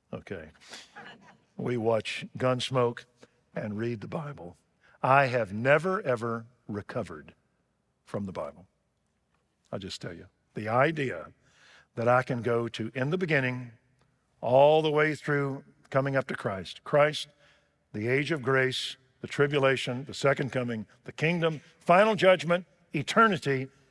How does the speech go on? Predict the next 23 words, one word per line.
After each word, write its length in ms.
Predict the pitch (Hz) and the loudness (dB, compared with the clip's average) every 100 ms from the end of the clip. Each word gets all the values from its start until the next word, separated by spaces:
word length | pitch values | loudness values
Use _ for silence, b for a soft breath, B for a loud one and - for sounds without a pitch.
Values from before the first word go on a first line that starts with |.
| _ | _
and 140 | - 123 | -4 4
I 200 | 151 180 | 6 6
can 220 | - 147 | 2 -4
put 260 | - 202 147 | 0 2 2
it 200 | - - - - - _ - _ _ _ _ _ _ _ _ _ _ - | -2 -12 -20 -20 -20 _ -20 _ _ _ _ _ _ _ _ _ _ -4
in 300 | 131 113 104 | -2 -2 -2
one 340 | 135 147 151 | 0 0 -4
hand. 680 | 123 135 117 80 73 71 - _ _ _ _ _ _ _ _ | -8 -8 -8 -12 -16 -18 -20 _ _ _ _ _ _ _ _
I 100 | 113 | -8
can 160 | - 104 | -6 -8
put 180 | - 110 | -6 -8
it 100 | 110 | -8
in 120 | 98 | -12
one 160 | 95 95 | -14 -14
hand. 420 | 92 85 - - _ _ _ _ _ - | -16 -20 -20 -20 _ _ _ _ _ -8
I 160 | 127 107 | -4 -4
have 180 | 104 | -4
never 320 | 92 104 107 110 | -6 -6 -6 -6
recovered 520 | 101 - 98 90 82 | -8 -8 -12 -12 -16
from 160 | - | -14
the 60 | 95 | -12
Bible. 400 | 90 80 92 - _ _ _ _ b b b b b - | -12 -14 -16 -18 _ _ _ _ b b b b b -8
Uh, 300 | 110 107 101 | -6 -6 -10